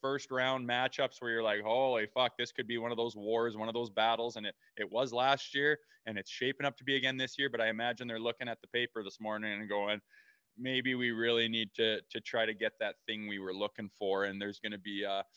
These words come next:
some button mashing going on a little bit this morning. So we'll see, man. It's gonna be exciting, and time's ticking down. So, uh, we'll see. Uh, hopefully it's a panic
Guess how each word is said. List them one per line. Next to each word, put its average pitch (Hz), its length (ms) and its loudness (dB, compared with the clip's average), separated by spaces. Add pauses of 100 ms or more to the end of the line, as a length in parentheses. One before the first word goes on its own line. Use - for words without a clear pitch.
(100)
some 110 260 -12
button 120 280 0
mashing 110 420 -4
going 101 280 -6
on 101 180 -4
a 98 40 -6
little 98 180 -4
bit 98 200 -4
this - 160 -16
morning. 101 320 -6
So 107 280 0
we'll 139 200 2
see, 202 260 0
man. 127 200 4
It's 123 120 -6
gonna 143 140 -2
be 143 120 2
exciting, 135 480 2
and 117 100 -6
time's 131 260 0
ticking 127 300 -6
down. 117 320 2
So, 120 340 2
uh, 110 280 4 (560)
we'll 113 140 -2
see. 131 280 0
Uh, 123 180 6
hopefully 156 560 2
it's - 180 -2
a 131 200 6
panic 139 340 -2